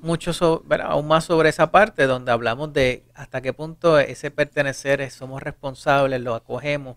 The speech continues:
podemos hablar de, de, de lo preventivo, de recursos de apoyo para también esos cuidadores que conozcan lo que hay. Pero familia, eso lo vamos a conversar en el segundo segmento,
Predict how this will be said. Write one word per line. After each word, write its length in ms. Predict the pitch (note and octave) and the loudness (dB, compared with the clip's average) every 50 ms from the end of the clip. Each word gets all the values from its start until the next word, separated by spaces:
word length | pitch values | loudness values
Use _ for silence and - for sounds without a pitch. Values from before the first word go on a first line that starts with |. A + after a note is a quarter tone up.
| _ - | _ -8
podemos 340 | B2+ A#2+ A#2+ B2+ C#3 D3 - _ _ _ _ _ - | -6 -6 -6 -6 -10 -12 -12 _ _ _ _ _ 4
hablar 320 | C#3+ C3+ C#3 C#3+ D3 D3 | 4 6 8 6 6 4
de, 240 | C#3 C#3 C#3 C#3 A#2+ | 2 -4 -6 -6 -8
de, 380 | - - B2 B2 B2 A#2+ B2+ _ _ _ _ - | -10 -8 -8 -6 -6 -8 -10 _ _ _ _ 0
de 100 | C3+ C#3 | 0 2
lo 120 | C#3+ C#3 | 2 2
preventivo, 1000 | - C#3 C3+ B2+ B2+ B2+ B2+ B2+ - _ - E3+ F3 E3+ D#3+ D3+ C#3+ C3+ C3+ - _ _ _ _ _ _ _ - | 2 4 4 4 2 -2 -6 -10 -10 _ 2 4 4 6 6 4 4 2 0 -2 _ _ _ _ _ _ _ 0
de 120 | D3 C#3 | 0 2
recursos 500 | C#3 C3+ B2+ - C#3+ D3 - - F#3+ F3+ | 0 -2 -4 -2 -4 -4 -2 -4 -2 2
de 60 | F3 D3 | 4 4
apoyo 400 | B2 - B2+ D#3+ G#3+ A#3 F#3 D3+ | 4 4 2 2 2 2 2 4
para 220 | - B2 B2 A#2+ | 4 6 6 6
también 320 | A#2+ B2 B2 B2 A#2 A#2+ B2 | 4 2 -4 -4 -4 -6 -6
esos 180 | B2+ - C#3+ | -8 -10 -10
cuidadores 360 | _ - D3 C3+ C3+ D3+ F3 - | _ 2 4 6 6 4 4 0
que 120 | D3 C3+ | -6 -6
conozcan 540 | - C3 A#2+ A#2+ D3+ - - - F3+ D#3 D#3 | -4 -4 -4 -4 -4 -6 -2 0 0 2 2
lo 100 | E3+ - | 2 2
que 140 | - G3 E3 | 4 6 6
hay. 220 | C3+ C3+ D#3 - _ _ _ _ _ _ _ | 6 6 4 0 _ _ _ _ _ _ _
Pero 200 | - F#3 F#3 F3+ | 4 6 6 6
familia, 400 | - F3 E3+ E3+ G3 F3+ E3+ D3+ | 6 4 4 6 6 8 8 8
eso 180 | C#3+ - - D#3 | 8 6 4 4
lo 80 | D#3 | 4
vamos 260 | D#3 D#3 D#3 D#3 D#3+ D#3 | 4 4 4 2 0 0
a 60 | D#3 | 0
conversar 520 | - D3+ D3+ D3 E3+ G3 - - E3+ D#3+ E3+ | -2 -2 -2 0 0 2 4 6 6 6 6
en 80 | D#3+ | 2
el 80 | D3 C#3 | -2 -2
segundo 400 | - - C3+ C3 C3+ C3+ D3 D3 | -2 -2 -4 -4 -4 -4 -6 -4
segmento, 600 | - G3 F#3+ F3+ D#3 D3 D3 C#3+ - - A3 A3+ | -2 -2 -2 2 2 2 2 2 -2 -6 -6 -6